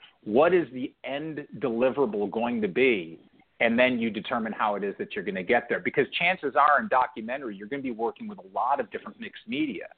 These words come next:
You're gonna be working with all kinds of archival footage from all kinds of different places. You might be working with stuff from the National Archives. You might be working with stuff from different stock houses. That, I mean,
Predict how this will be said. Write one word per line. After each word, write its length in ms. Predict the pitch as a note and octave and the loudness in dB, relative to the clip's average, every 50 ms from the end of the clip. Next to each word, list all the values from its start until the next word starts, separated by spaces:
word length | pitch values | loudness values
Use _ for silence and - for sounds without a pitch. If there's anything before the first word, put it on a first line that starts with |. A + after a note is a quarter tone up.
| _ _ _ _ _ _ _ - | _ _ _ _ _ _ _ 4
You're 100 | A#2+ A#2 | 4 6
gonna 100 | C#3+ C3+ | 6 6
be 120 | C3+ B2+ | 6 6
working 420 | A#2+ B2 C3+ C#3+ C#3 - C3 A#2+ | 8 8 6 6 6 2 0 0
with 200 | A2+ A2 G#2+ G2+ F#2+ - _ - _ _ _ _ - | 2 2 2 0 -2 -6 _ -20 _ _ _ _ 4
all 180 | A#2 B2 - | 6 6 6
kinds 340 | - - - D#3+ D#3+ D3 B2 | 4 0 -6 -8 -8 -8 -8
of 100 | C3 G#2+ | -8 -4
archival 680 | C3 B2 C3+ - - - - A2 C3+ D3+ C#3 C#3 A#2+ G2+ _ - | -4 -4 -4 -4 -8 -8 -6 -4 -4 -4 -6 -6 -10 -10 _ -12
footage 320 | G#2+ G2 F#2 F#2 F2+ F#2 - - - | -12 -10 -10 -10 -10 -12 -14 -12 -12
from 340 | G2 F#2+ F#2+ F#2+ F#2 F#2 - _ _ _ _ _ _ - | -10 -8 -8 -8 -10 -10 -14 _ _ _ _ _ _ 4
all 160 | B2+ C#3 D3+ | 4 4 4
kinds 300 | - - D3 C3 A#2+ G#2+ | 2 0 -4 -4 -2 -4
of 120 | A#2+ G2+ G#2+ | -4 -4 -4
different 320 | A#2 - - G#2 F2+ - | -4 -4 -6 -10 -10 -6
places. 460 | - A#2 B2 B2+ B2+ - - E2 - _ _ - - _ _ _ _ _ _ _ _ _ _ _ _ _ _ _ _ _ _ _ _ _ _ _ _ _ _ - | -4 -2 -2 -2 -2 -4 -8 -14 -16 _ _ -20 -20 _ _ _ _ _ _ _ _ _ _ _ _ _ _ _ _ _ _ _ _ _ _ _ _ _ _ -20
You 520 | - - - - - - _ _ - B2 | -20 -20 -20 -20 -20 -20 _ _ -4 0
might 160 | A#2+ B2 - | 0 0 2
be 80 | - C3 | 0 0
working 300 | A2+ B2+ C3 - C3+ B2 | 2 2 2 2 2 -2
with 100 | A2 - - | -2 -2 0
stuff 200 | - A#2 - - | 0 -2 0 0
from 120 | A#2+ A2 | -2 -2
the 80 | G#2 G2 | -2 0
National 440 | G#2+ A2+ A#2 A#2 - - G2+ G2+ | 2 2 2 0 -2 -2 0 4
Archives. 480 | B2+ D#3+ E3+ D3+ - - B2 A2 G2+ F#2+ | 4 4 4 4 2 -2 -2 -2 -4 -8
You 60 | A2 | -10
might 220 | G#2+ A2 A2+ - - | -10 -10 -10 -12 -12
be 80 | A2+ | -12
working 340 | G#2 G#2+ G#2+ G#2 - A#2 G#2+ | -10 -10 -10 -12 -12 -12 -14
with 120 | G#2 - _ - | -14 -14 _ -6
stuff 180 | - A#2 - - | -6 -6 -6 -6
from 140 | - G#2+ F#2 | -6 -6 -4
different 280 | A2 - - G#2+ - - - | -4 -6 -8 -10 -16 -8 0
stock 320 | - C#3 D3 D#3 - - | 4 4 6 4 4 2
houses. 420 | D3 B2 A2 G#2+ - - G#2 F#2 - - | 0 0 0 -2 -4 -10 -12 -14 -10 -10
That, 140 | A2 G#2+ - C3 - C3 | -10 -10 -10 -10 -6 -4
I 100 | C#3 C3+ | -2 -2
mean, 220 | C#3 C3+ B2 | -2 -4 -6